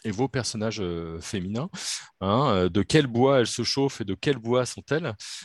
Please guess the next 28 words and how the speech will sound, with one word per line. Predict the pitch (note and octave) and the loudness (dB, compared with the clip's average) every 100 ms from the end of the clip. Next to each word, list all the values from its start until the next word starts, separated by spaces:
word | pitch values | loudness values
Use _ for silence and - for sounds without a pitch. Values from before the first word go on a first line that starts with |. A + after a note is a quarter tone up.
| C3+ | 0
Euh, | A2+ A2+ A#2+ A#2+ - | 4 4 2 -6 -2
euh, | A#2+ A2+ A2+ | 0 0 0
Anna, | C3+ D3 E3+ F#3 D#3 | 0 0 0 0 0
euh, | C3 B2 | 0 0
alors | B2+ C3 - | 0 -2 -2
pas | A3 - | -6 -6
commencer | F#3+ E3+ - | -8 -6 -6
par | E3 D3 | -2 -2
vous, | C3 C3 | 0 0
Anna, | A2 G2+ | 0 0
parce | - - | -4 -10
que | G2+ G2 | -8 -8
je, | - - | -10 -10
je | G2 A#2+ | -2 -2
vais | |
vous | A#2+ | 0
garder | B2 A#2 C3+ | 0 2 2
pour | C3 B2 | 2 2
la | A2+ | 2
fin. | - G#2+ E2+ - | 2 -4 -6 -8
On | F#2+ | 0
verra, | G#2 G2+ | 6 6
vous | G2+ | 6
serez, | - C3+ B2 | 0 2 2
vous | G#2 B2+ | 2 -2
serez | - D3+ | 0 0
notre | C3+ - | 0 -4
contre-exemple, | D#3 A#3+ D3 C3+ C3 A#2+ - | -2 0 2 0 -2 -4 -6